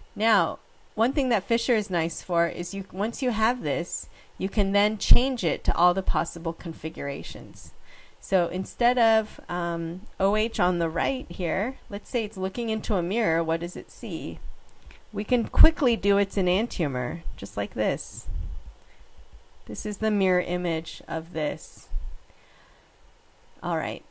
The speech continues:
what other possibilities do we have?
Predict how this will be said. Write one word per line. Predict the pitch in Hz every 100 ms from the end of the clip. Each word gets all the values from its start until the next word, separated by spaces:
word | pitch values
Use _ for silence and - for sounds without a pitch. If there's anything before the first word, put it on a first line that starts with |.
| 170 - - - -
what | - 226
other | 254 302
possibilities | 254 233 233 196 170 180 180 180
do | -
we | 147 170
have? | - 285 - -